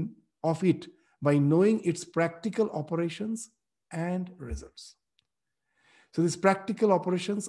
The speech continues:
and results, this actually speaks of the universal truth behind all the so-called moral obligations.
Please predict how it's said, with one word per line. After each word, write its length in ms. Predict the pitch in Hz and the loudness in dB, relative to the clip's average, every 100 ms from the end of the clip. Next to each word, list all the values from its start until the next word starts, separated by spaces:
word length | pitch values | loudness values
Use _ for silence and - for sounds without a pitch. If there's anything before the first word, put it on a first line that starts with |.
| - | -6
and 320 | 165 175 165 | 0 2 2
results, 540 | 127 107 - - - - _ _ _ | -2 -6 -12 -18 -20 -20 _ _ _
this 320 | 127 226 226 - | 2 2 2 -4
actually 380 | 160 - 185 175 | -8 -4 -4 -2
speaks 640 | - - 196 196 - - _ - | -6 -6 -6 -6 -10 -10 _ -4
of 340 | 143 139 147 - _ _ _ _ - | 0 0 -2 -10 _ _ _ _ -6
the 80 | 135 | -2
universal 880 | 131 175 185 170 185 180 - 175 160 | 0 0 0 0 -2 -4 -6 -6 -6
truth 340 | - 185 151 - - _ _ _ - | -4 -2 -2 -6 -20 _ _ _ -8
behind 540 | 135 135 156 165 175 160 - _ | -4 0 0 0 -2 -6 -16 _
all 300 | 151 156 165 | -4 -2 -2
the 140 | 151 | -2
so-called 400 | 147 139 131 151 | -4 -6 -6 -6
moral 320 | 131 123 127 120 | -4 -2 -2 -4
obligations. 640 | 151 - 131 - - | -6 -10 -12 -16 -20